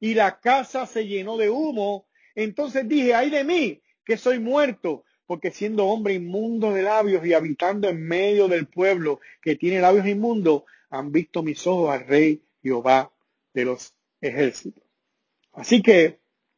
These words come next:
el templo se estremeció, se llenó de humo,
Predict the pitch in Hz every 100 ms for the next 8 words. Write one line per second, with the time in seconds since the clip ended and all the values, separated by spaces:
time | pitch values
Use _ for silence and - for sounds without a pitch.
0 | _ _ _ _ _ _ _ _ _ _
1 | _ _ - 160 - 233 214 202 208 220
2 | 214 208 185 170 180 _ _ _ _ 180
3 | 175 170 175 202 220 208 196 196 208 _